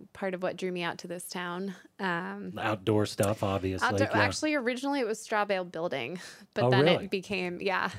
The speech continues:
Speaker 1: I was doing a lot of, like, natural building, which is why I moved to this town.
Speaker 2: Huh.
Speaker 1: I don't do that anymore. Um, but lots of, you know, biking, and I got a dog a month ago.
Speaker 2: <laughs>
Speaker 1: And so lots of taking the dog to the river and reading. And,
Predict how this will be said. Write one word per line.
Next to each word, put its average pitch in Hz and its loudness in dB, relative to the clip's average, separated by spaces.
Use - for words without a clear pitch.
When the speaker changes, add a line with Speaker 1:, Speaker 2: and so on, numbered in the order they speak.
Speaker 1:
I 214 -6
was 208 -6
doing 202 -2
a 196 -2
lot 190 -4
of, 196 -4
like, 185 -4
natural 180 -4
building, 170 -4
which 175 -8
is 180 -8
why - 0
I 170 -2
moved 170 -6
to 185 -6
this - -8
town. 170 -2
Speaker 2:
Huh. 147 -2
Speaker 1:
I - 0
don't 202 0
do 196 0
that 180 -2
anymore. 180 -2
Um, 185 -4
but 233 2
lots 214 0
of, 214 -2
you 240 -4
know, 196 -2
biking, 180 -4
and 185 -4
I 175 -2
got 175 -2
a 175 -2
dog 175 -2
a 175 -6
month 196 -8
ago. 226 -4
Speaker 2:
<laughs> 180 -8
Speaker 1:
And 190 -4
so 185 -6
lots 202 -6
of 196 -8
taking 196 -8
the 202 -6
dog 180 -6
to - -10
the 185 -4
river 175 -4
and 175 -8
reading. 180 -2
And, 180 -8